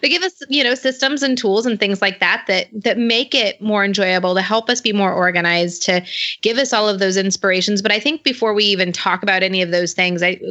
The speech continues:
going back to what we had said earlier, getting clear on what your intentions are, getting clear on what you want, what your values are, what the values are with your husband, and getting on the same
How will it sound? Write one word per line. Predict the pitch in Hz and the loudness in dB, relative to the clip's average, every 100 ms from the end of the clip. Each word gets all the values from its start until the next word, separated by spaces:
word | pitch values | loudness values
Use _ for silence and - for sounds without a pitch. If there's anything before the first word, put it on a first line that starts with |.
| 226 | -4
going | 220 226 | 0 0
back | 214 190 - | 0 -2 -2
to | 196 | -2
what | 190 | -2
we | 196 185 | 0 0
had | 185 180 | -2 -2
said | 185 | -2
earlier, | 180 196 185 170 165 - - - - - - 185 | 0 0 2 0 0 -4 -16 -18 -18 -16 -6 -2
getting | 208 226 262 | 0 0 -2
clear | 247 247 220 | 0 0 0
on | 202 | 0
what | 185 | 0
your | 180 | 0
intentions | 185 180 180 170 170 165 | 0 -2 -2 -2 -2 0
are, | 160 | 0
getting | 160 180 208 | 0 0 0
clear | 226 - 208 202 | -2 0 0 0
on | 185 185 180 | 0 0 0
what | 180 | 0
you | 180 175 196 214 | 0 0 0 0
want, | 190 185 165 | 2 0 0
what | 170 | -2
your | 202 | 0
values | 180 170 180 190 185 | 0 2 2 0 2
are, | 180 170 | 2 2
what | 175 175 | 0 0
the | |
values | 180 185 202 190 | 0 2 2 2
are | 175 | 0
with | 175 | 0
your | 180 | -2
husband, | 165 180 180 | -2 -2 0
and | 175 175 | 0 0
getting | 180 180 | 0 0
on | - 170 | 2 0
the | |
same | 170 170 165 | 0 0 0